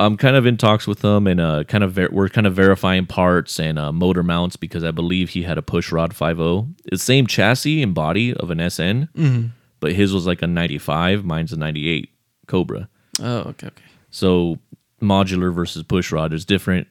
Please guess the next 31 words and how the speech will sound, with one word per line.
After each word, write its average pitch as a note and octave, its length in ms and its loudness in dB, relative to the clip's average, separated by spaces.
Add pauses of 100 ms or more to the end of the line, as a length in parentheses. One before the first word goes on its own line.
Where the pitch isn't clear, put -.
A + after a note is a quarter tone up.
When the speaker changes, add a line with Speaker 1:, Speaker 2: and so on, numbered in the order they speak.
Speaker 1:
And G2 140 0
he G2 180 -2
thinks A#2+ 280 0
that A#2+ 100 -4
the F#2 80 -2
K G2+ 220 2
member G2+ 240 2
is E2 80 -4
the E2 60 -6
same, F2+ 280 0
it's E2+ 120 -4
just - 180 -18
the E2 80 -8
motor D#2+ 260 -2
mounts A#1+ 240 -6
that - 120 -18
they'd - 160 -14
swap - 280 -10
out. - 140 -12 (580)
Speaker 2:
Oh. C#3+ 320 0 (320)
Speaker 1:
Like, F2 180 -2
different F#2+ 300 0
positioning F2 440 -2
of D2 40 -6
where D#2 160 -2
they E2 80 -4
mount D2+ 240 -6
the D2+ 60 -10
motor A#1+ 240 -6
mounts. - 460 -12
Speaker 2:
So C3+ 400 0